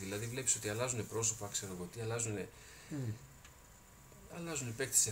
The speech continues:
Speaker 1: θέση, ας πούμε, αλλά παρόλα αυτά το, το πλάνο μένει ίδιο, ο σκοπός μένει ίδιος, το αποτέλεσμα ευτυχώς καταφέρνουμε και το παίρνουμε μέχρι στιγμής, δηλαδή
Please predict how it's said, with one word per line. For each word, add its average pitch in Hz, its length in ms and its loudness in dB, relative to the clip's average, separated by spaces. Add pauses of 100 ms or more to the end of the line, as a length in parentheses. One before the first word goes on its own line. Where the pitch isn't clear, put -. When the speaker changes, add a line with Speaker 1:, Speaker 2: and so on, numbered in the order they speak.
Speaker 1:
θέση, 113 220 4
ας - 100 8
πούμε, 151 120 0
αλλά 151 80 0
παρόλα 160 220 4
αυτά 175 180 4 (2250)
το, - 120 -12
το 120 80 -6
πλάνο 165 300 2
μένει 165 260 0
ίδιο, 113 300 -2
ο 101 40 2
σκοπός 135 380 0
μένει 120 280 0
ίδιος, 151 320 4
το 139 80 4
αποτέλεσμα 127 580 0 (400)
ευτυχώς - 340 2
καταφέρνουμε 120 440 2
και 117 60 0
το 110 100 0
παίρνουμε 120 280 2
μέχρι 104 140 4
στιγμής, 117 360 2
δηλαδή 156 560 -4